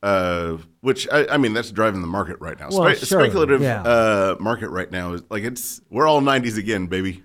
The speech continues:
Speaker 2: Yeah, exactly.
Speaker 1: <laughs>
Speaker 2: Yeah, yeah, it's
Speaker 1: Yeah,
Speaker 2: f-, five,
Speaker 1: um,
Speaker 2: five copies of, uh, five different covers of X-Men one back in ninety-two or ninety-three.
Speaker 1: Yeah, which is real
Speaker 2: Yeah.
Speaker 1: fun 'cause D C just poked fun at that with their D Cs. They
Speaker 2: Did they
Speaker 1: just
Speaker 2: really?
Speaker 1: Did,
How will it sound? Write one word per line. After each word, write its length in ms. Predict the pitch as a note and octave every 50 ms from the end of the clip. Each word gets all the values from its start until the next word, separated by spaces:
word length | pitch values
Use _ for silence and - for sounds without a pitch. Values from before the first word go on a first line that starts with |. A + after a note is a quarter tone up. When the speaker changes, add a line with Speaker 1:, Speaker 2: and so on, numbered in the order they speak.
| _ -
Speaker 2:
Yeah, 340 | A#2 A#2 B2 B2 A#2+ A#2+ B2+
exactly. 360 | B2+ A2+ C3+ C#3+ C#3+ C#3+ C#3+
Speaker 1:
<laughs> 0 |
Speaker 2:
Yeah, 260 | C#3 C3+ B2+ A#2+ G#2+ A2 B2
yeah, 100 | C#3+ C#3
it's 100 | C3+ B2+
Speaker 1:
Yeah, 200 | A#2+ A2 G2+ F#2 D3
Speaker 2:
f-, 80 | D3 B2
five, 380 | A#2+ B2+ B2+ B2 D3+ D3+ D3+ C3
Speaker 1:
um, 60 | D#2+
Speaker 2:
five 260 | - - D#3 D3+ C#3+
copies 460 | - D3+ D3 C#3+ C3+ D3 C#3+ C#3 B2 C3
of, 260 | C3+ C3+ B2+ A#2+ C#3
uh, 180 | C#3 C#3 B2+
five 280 | B2 - D#3+ D3+ D3 C#3
different 240 | D3 C3+ C#3+ C#3+ C#3
covers 380 | C#3+ D3 C3 C3+ C#3 C3+ A#2
of 280 | C3+ C3 B2 B2 C3 C#3
X-Men 400 | D3+ D3 - - C#3 C#3 C3+ C3+
one 320 | C3+ C3+ C#3 C#3 C#3 C#3+
back 220 | C3+ C#3 C3 C3 C3+
in 80 | C3
ninety-two 840 | C3 C3 C3+ B2+ B2 A#2+ A#2+ A#2+ - _ - - D3 D3 D3 D3 C#3+
or 60 | C3+
ninety-three. 420 | C3 C3 C3 D#3+ A#2 G#2 - C#3 C3+
Speaker 1:
Yeah, 60 | C3+
which 80 | C3+ C#3
is 140 | C#3 C#3
real 140 | C3+ D3 C#3+
Speaker 2:
Yeah. 80 | G#2+ G#2+
Speaker 1:
fun 180 | B2+ A#2+ A2+
'cause 180 | - G#2+ F2+ E2
D 140 | D#2+ A#2+ G#2+
C 180 | - - G#2+
just 240 | F#2 E2 E2+ D#2 _
poked 180 | - F#2+ D#2+ -
fun 220 | - G2 F#2 F2+
at 80 | - -
that 220 | E2 F2 E2+ -
with 160 | D#2 D#2 -
their 160 | - E2+ E2 D#2
D 220 | D#2 F2+ F2 E2+
Cs. 420 | - - - F2+ E2+ E2 - -
They 140 | - - C#3
Speaker 2:
Did 80 | B2 A2+
they 40 | B2+
Speaker 1:
just 140 | B2 A#2
Speaker 2:
really? 300 | A#2+ B2 A#2 A#2 A2+ A2+
Speaker 1:
Did, 260 | A2 G#2+ G2 F2+ F2